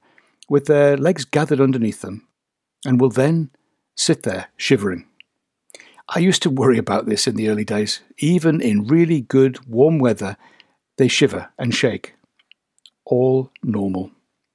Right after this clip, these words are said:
Usually, during this process, the mum is in close attendance, grazing around their cushed cria, with encouraging hums and murmurings.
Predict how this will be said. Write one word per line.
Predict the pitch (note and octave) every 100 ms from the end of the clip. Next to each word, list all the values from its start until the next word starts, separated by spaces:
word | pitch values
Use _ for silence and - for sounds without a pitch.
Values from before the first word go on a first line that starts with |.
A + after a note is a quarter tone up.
| _ _ _ _ _ _ _ _ _ _ _ _ _ _
Usually, | - A#3+ G3+ B2+ A2+ - _
during | - F#3 C3+
this | G#2+
process, | - A#2 - B2+ C3 -
the | B2 A#2 A2+
mum | C3 C3+ C3
is | A#2 A2
in | G#2+
close | - D3
attendance, | B2 - F#3 C3 G2 -
grazing | - C3 D#3 B2+ G2+ G#2+ - -
around | A#2+ A#2 A2+
their | A2 G#2+
cushed | - D3 C3+ -
cria, | - D3 A#2+ F#2 - _ _
with | B2 A#2 C3
encouraging | A2 - C3+ G#2 G#2+
hums | - C#3 G2+ F#2+ - - _ -
and | A2
murmurings. | A#2 A#2+ A2 G#2 G2 F#2+